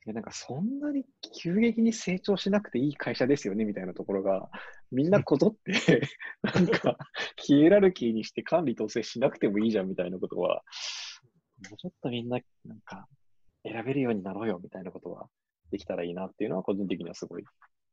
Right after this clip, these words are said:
Speaker 1: 思うところではあります。
Speaker 2: うん。やっぱりそれは、創業メンバーたちの、まあ、思いみたいなのは、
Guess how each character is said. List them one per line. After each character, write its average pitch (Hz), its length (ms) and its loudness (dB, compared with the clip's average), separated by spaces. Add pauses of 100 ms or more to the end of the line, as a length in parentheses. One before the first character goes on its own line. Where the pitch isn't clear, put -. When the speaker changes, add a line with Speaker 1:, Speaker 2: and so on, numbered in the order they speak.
(120)
Speaker 1:
思 92 240 -6
う - 60 -14
と 90 100 -10
こ - 160 -12
ろ - 80 -16
で 82 140 -10
は 82 120 -16
あ - 40 -20
り 85 80 -20
ま 87 100 -20
す。 - 140 -20 (760)
Speaker 2:
う 113 60 -10
ん。 101 140 -10 (3000)
や 95 80 -20
っ - 40 -20 (100)
ぱ 143 80 -8
り 127 160 -6
そ - 500 -12
れ 131 220 -4
は、 131 480 2 (1300)
創 139 420 -6
業 156 240 2
メ 156 160 2
ン 151 140 0
バ 113 100 4
ー 104 40 2
た 95 160 -4
ち - 160 -12
の、 87 420 -6 (420)
ま 98 120 -2
あ、 - 20 2
思 117 260 4
い 113 80 2
み 90 140 -4
た 90 100 -2
い 87 60 -4
な 85 160 -6
の 82 100 -4
は、 78 240 -10